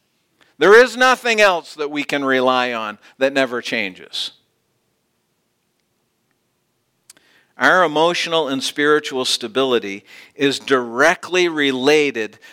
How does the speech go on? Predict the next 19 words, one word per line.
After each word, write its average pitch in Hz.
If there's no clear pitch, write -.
to 147
how 156
and 139
what 147
we 131
think 131
about 113
God. 175
This 156
is 160
what 151
Paul 147
is 131
talking 156
about 123
in 123
Ephesians 127
three 131
nineteen. 123